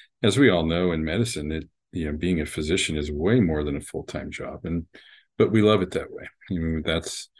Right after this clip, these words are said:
that's why we chose it. So the, the short answer is you just overlay things one upon another.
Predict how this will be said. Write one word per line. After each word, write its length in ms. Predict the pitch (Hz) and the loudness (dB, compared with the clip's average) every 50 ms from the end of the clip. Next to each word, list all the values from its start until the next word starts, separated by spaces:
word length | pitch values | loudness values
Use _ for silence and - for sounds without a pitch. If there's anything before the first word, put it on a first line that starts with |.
| _ _ _ _ - | _ _ _ _ -6
that's 160 | 90 - - | -4 -2 2
why 160 | 101 90 80 | 2 2 2
we 140 | 73 73 73 | 2 0 -4
chose 420 | 73 - - 90 90 101 92 78 | -2 -2 0 2 2 2 2 0
it. 140 | 78 76 - - _ _ _ - - - - - - - _ _ _ - | -2 -4 -6 -8 _ _ _ -20 -20 -20 -20 -20 -20 -20 _ _ _ -6
So 420 | - - 113 101 95 92 87 85 | 0 4 6 6 8 6 6 4
the, 220 | 82 85 87 80 - - | 2 0 0 0 -2 -4
the 120 | 104 95 | -4 -4
short 340 | - - - 107 113 117 107 | -2 2 4 6 8 8 6
answer 320 | 98 95 92 - - 95 | 6 4 2 0 0 -2
is 140 | 87 80 85 | -2 -2 -4
you 80 | 87 80 | -6 -2
just 260 | 87 92 90 - - | 0 0 0 -2 -6
overlay 720 | - - 98 101 101 92 87 87 85 82 82 80 78 80 | -4 0 0 2 2 2 0 0 0 2 2 2 2 0
things 420 | 76 - - 90 82 82 82 78 82 | -2 -2 -4 -2 -2 -2 -2 -2 -4
one 220 | 85 82 82 80 | -2 -2 -2 -2
upon 300 | 78 76 - 80 76 73 | -4 -4 -6 -6 -6 -6
another. 400 | 71 71 71 69 65 62 60 | -6 -6 -8 -10 -12 -14 -18